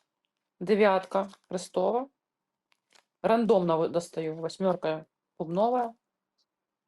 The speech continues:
Блин, семёрка бубновая и король. Но пока не выпала она всё равно. М, не-,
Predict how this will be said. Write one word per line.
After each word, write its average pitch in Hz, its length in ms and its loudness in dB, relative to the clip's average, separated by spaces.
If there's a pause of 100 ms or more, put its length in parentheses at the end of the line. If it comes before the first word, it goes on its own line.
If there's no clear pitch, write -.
Блин, 196 280 0
семёрка 226 480 0
бубновая 190 440 2
и 196 40 -4
король. 175 240 2
Но 175 80 -6
пока - 200 -2
не 208 120 -2
выпала 156 420 -6
она 160 200 -16
всё - 180 -16
равно. 175 220 -12 (2250)
М, 170 580 -8
не-, 175 100 -12